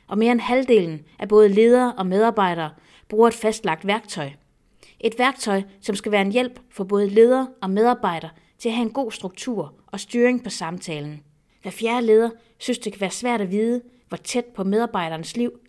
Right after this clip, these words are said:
de kan og bør gå i samtalen. Den balance fortæller Louis Noel Skov mere om. Men først et svar på,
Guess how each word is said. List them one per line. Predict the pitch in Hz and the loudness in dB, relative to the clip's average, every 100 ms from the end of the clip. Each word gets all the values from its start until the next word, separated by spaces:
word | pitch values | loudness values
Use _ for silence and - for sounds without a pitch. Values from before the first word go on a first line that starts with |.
| - | -20
de | |
kan | 190 - 240 240 _ | -12 -6 -6 -6 _
og | 185 | -10
bør | - 202 208 | -6 -6 0
gå | 226 220 - - | 2 2 -2 -16
i | |
samtalen. | - 160 180 - 151 147 147 _ _ _ _ _ _ _ | -10 -10 -10 -10 -10 -12 -14 _ _ _ _ _ _ _
Den | 247 247 | -2 0
balance | 226 185 180 208 220 - _ | 0 0 -2 -6 -10 -18 _
fortæller | - 202 196 170 | -10 -4 -2 0
Louis | 208 226 | 0 0
Noel | 208 180 | 0 -2
Skov | 185 - 202 | -4 -4 -4
mere | 190 196 220 | 0 0 0
om. | 185 151 - _ _ _ _ _ | -2 -8 -12 _ _ _ _ _
Men | 196 | -8
først | 190 247 247 | -6 -6 -4
et | 214 | -6
svar | - 240 202 | -6 -4 -4
på, | - 208 208 | -4 -6 -6